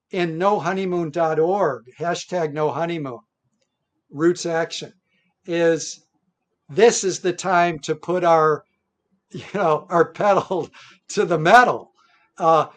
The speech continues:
this is not the time to ease off. "Oh, he's only had two weeks."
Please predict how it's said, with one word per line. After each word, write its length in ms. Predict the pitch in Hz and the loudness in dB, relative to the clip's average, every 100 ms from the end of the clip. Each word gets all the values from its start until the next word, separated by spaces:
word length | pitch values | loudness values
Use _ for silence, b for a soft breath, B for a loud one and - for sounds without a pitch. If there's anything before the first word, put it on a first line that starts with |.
| _ | _
this 260 | 175 208 185 | 4 4 2
is 160 | 156 | -4
not 320 | 160 180 208 | 0 2 2
the 100 | 208 | 0
time 360 | 185 180 180 170 | -4 -2 0 0
to 100 | 180 | -2
ease 280 | 185 180 180 | -2 -4 0
off. 200 | 165 160 | 0 0
"Oh, 240 | 190 190 180 | 0 2 2
he's 180 | 156 | 0
only 300 | 160 175 175 | -2 -2 -2
had 260 | 143 165 151 | 0 -2 -2
two 200 | - 175 | -2 -2
weeks." 600 | 156 170 160 117 - - | 0 0 -2 -4 -14 -18